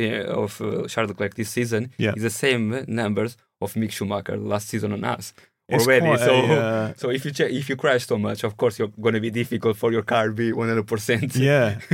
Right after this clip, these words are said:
Speaker 2: it's such a fall from grace. I mean, you know, when they started the season last year, they were looking like the favourites. Um, is that right? Twenty twenty-two?
Speaker 1: Yeah, yeah, it was, it was.
Speaker 2: And with their, you know, uh, funny side pods and the, the kind of, um, scallop back, back end of it.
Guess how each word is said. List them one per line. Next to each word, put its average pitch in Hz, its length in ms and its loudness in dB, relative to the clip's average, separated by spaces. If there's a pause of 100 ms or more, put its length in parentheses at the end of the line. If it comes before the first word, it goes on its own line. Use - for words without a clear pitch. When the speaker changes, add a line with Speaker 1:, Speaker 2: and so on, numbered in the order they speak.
Speaker 2:
it's 143 160 0
such - 180 2
a - 40 2
fall 147 180 0
from 120 160 -2
grace. 127 300 2
I 117 40 -2
mean, 113 280 -2
you 120 80 0
know, 110 100 2
when 113 140 2
they 110 80 0
started 113 420 -2
the 107 80 -6
season 110 360 0
last 107 340 -2
year, 101 120 -2
they 110 120 0
were 110 100 0
looking 107 340 -4
like 104 140 -4
the 101 140 -4 (180)
favourites. - 480 -4 (600)
Um, 104 480 2
is - 60 -2
that 127 100 0
right? 127 180 0
Twenty 123 180 0
twenty-two? 113 300 -2
Speaker 1:
Yeah, 110 160 0
yeah, 110 120 -2
it - 180 -6
was, 107 160 2
it 104 40 0
was. 127 220 -2 (360)
Speaker 2:
And 107 240 0
with 104 120 2
their, 107 360 4
you 104 80 -2
know, 95 160 0 (140)
uh, 101 240 0
funny 110 240 0
side 110 260 0
pods 98 200 -4
and - 100 -6
the, - 300 -8
the - 80 -12
kind 98 180 -2
of, 95 160 -8
um, 98 380 -2
scallop - 480 -2
back, 104 280 -4
back 95 200 -2
end 104 160 2
of 92 80 -2
it. 98 120 -2